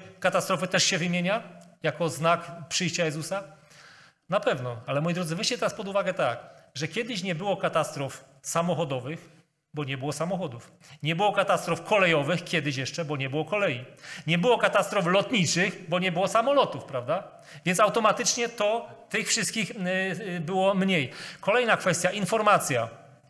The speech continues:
Skąd czerpaliście wiedzę o tym, co się na świecie dzieje czterdzieści lat temu? Proszę?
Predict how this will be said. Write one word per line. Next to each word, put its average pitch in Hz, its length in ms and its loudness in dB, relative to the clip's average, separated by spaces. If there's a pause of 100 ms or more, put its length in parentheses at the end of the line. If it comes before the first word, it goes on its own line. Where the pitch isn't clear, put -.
(680)
Skąd 302 360 2
czerpaliście 233 540 2
wiedzę 208 380 2
o 214 100 0
tym, 208 140 -4
co 202 100 0
się 208 120 -2
na 180 100 2
świecie 190 300 -4
dzieje 175 420 2 (500)
czterdzieści 170 500 0
lat 165 180 2
temu? 120 280 -4 (2250)
Proszę? 156 400 -6